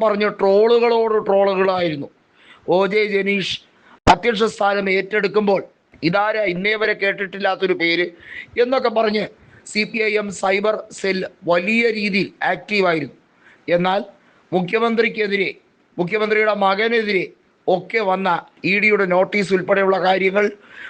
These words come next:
വള്ളി പുള്ളി തെറ്റാതെ ഓരോ കാര്യങ്ങളെക്കുറിച്ചും വളരെ വ്യക്തമായി മാധ്യമങ്ങളോട് പറഞ്ഞ ഒ ജെ ജനീഷ്, അദ്ദേഹം യൂത്ത് കോൺഗ്രസിന്റെ കയ്യടിയും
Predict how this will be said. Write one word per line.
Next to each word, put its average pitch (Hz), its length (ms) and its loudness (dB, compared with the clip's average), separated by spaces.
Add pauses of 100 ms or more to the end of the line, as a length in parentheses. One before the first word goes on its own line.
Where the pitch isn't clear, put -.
(140)
വള്ളി 220 360 2
പുള്ളി 214 280 0
തെറ്റാതെ 208 400 0 (160)
ഓരോ 220 240 4 (180)
കാര്യങ്ങളെക്കുറിച്ചും 208 880 -2 (420)
വളരെ 226 340 2
വ്യക്തമായി 214 580 0
മാധ്യമങ്ങളോട് 196 720 0
പറഞ്ഞ 185 220 -2 (520)
ഒ 170 80 2 (120)
ജെ 190 180 2
ജനീഷ്, 175 380 -2 (440)
അദ്ദേഹം 185 340 0 (240)
യൂത്ത് 185 340 0
കോൺഗ്രസിന്റെ 196 680 -2 (400)
കയ്യടിയും 196 560 0